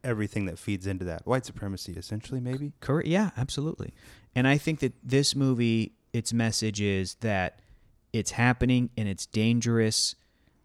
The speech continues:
Speaker 2: and so many of these young people are not, not
Speaker 1: They're
Speaker 2: seeing
Speaker 1: not
Speaker 2: it. They're
Speaker 1: gone.
Speaker 2: not gone. They're not gone. And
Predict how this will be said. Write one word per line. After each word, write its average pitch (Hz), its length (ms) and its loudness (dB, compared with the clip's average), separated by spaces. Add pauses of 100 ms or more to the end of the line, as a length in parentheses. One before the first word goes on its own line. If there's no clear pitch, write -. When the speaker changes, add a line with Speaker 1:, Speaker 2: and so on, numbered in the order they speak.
(120)
Speaker 2:
and 104 320 0 (280)
so - 280 4
many 127 240 6
of 113 80 0
these 110 180 0
young 113 160 2
people 110 400 0
are 110 140 -2
not, 113 560 0 (1160)
not 131 220 2
Speaker 1:
They're 110 220 4
Speaker 2:
seeing - 20 4
Speaker 1:
not 113 220 4
Speaker 2:
it. 107 60 -12
They're - 160 4
Speaker 1:
gone. 127 100 4
Speaker 2:
not 143 260 4 (300)
gone. 170 400 6 (100)
They're 127 140 6
not 147 280 4
gone. 135 400 0 (600)
And 127 400 6